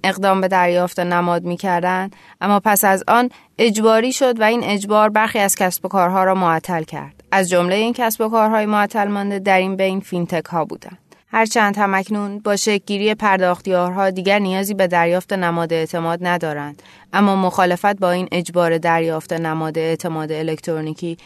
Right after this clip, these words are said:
تقریباً از همان زمان شکل گرفت. به عقیدهٔ بسیاری از فعالان بازار، با توجه به اینکه این مصوبهٔ بانک مرکزی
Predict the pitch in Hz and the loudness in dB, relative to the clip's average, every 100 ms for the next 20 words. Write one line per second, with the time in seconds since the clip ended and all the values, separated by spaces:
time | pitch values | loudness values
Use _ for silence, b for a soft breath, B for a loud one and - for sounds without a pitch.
0 | B - 233 220 220 233 220 190 214 214 | B -4 -2 0 2 2 2 2 2 2
1 | 170 143 143 151 - 170 151 - - 165 | 2 0 -2 -4 -8 -10 -10 -14 -14 -16
2 | _ b b b 196 208 220 226 254 233 | _ b b b 0 2 2 4 4 4
3 | 226 247 254 277 262 226 226 - 196 190 | 2 4 4 4 4 2 0 0 0 0
4 | 180 180 185 180 185 190 190 214 214 208 | -2 -2 -2 -2 -2 -4 -2 -2 2 2
5 | 190 185 202 190 185 196 208 220 214 185 | 2 -2 -4 -4 -2 -4 -2 0 0 0
6 | 180 160 170 170 165 165 165 160 156 156 | -2 -2 0 0 -2 -2 -4 -4 -6 -6
7 | 170 156 160 156 | -6 -6 -6 -8